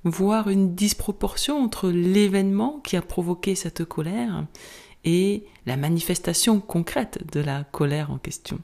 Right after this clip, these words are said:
Pourquoi ? Parce que la colère n'est que la partie visible du message profond que nous sommes censés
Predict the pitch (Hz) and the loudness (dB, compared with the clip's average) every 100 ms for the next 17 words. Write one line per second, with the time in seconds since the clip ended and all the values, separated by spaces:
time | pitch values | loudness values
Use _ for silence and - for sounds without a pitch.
0 | - _ - - - - - _ _ _ | -14 _ -16 -14 -14 -20 -20 _ _ _
1 | 185 - - 143 - - - - - 202 | -4 -2 -6 -8 -10 -20 -20 -20 -2 2
2 | - 208 190 180 - 196 226 269 208 175 | 4 4 4 0 0 2 4 0 2 2
3 | 185 190 175 175 185 - - 180 170 160 | 2 0 0 0 -4 -4 -2 -2 0 0
4 | 175 170 196 285 233 170 160 - - - | 0 0 2 2 2 0 -2 -10 -20 -6
5 | 151 139 165 170 160 170 180 - 202 233 | -4 0 4 4 4 4 4 2 0 0
6 | 285 196 170 151 - - - - - - | 0 0 0 -2 -4 -12 -16 -2 0 0
7 | 180 - 202 233 254 - - _ _ - | -4 -2 0 0 -2 -12 -20 _ _ -4
8 | 170 175 175 - 180 165 175 175 175 - | 2 4 2 0 0 0 0 -2 -2 -2
9 | 170 - - 185 190 | -4 -4 -2 -2 -4